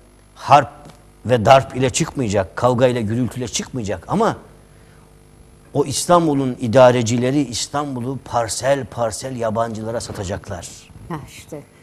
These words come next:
Speaker 2: Ne uzak, ne güzel bir görüş, ha?
Speaker 1: Bunun üzerine,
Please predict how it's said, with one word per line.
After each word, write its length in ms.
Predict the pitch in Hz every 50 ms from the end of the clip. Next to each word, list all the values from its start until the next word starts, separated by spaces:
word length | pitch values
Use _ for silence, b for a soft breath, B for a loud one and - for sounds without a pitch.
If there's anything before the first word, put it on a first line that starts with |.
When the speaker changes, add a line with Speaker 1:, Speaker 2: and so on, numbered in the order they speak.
| b b b b b b b b - -
Speaker 2:
Ne 180 | 196 196 226
uzak, 400 | 254 202 160 160 233 180 175 - - - - -
ne 80 | 180
güzel 420 | 180 160 165 143 180 180 180 170 147
bir 120 | 151 139
görüş, 400 | - - 117 110 - - - -
ha? 40 | 92 107 -
Speaker 1:
Bunun 280 | 110 135 156 208 247
üzerine, 640 | 233 196 156 123 139 139 131 123 127 135 160 185 185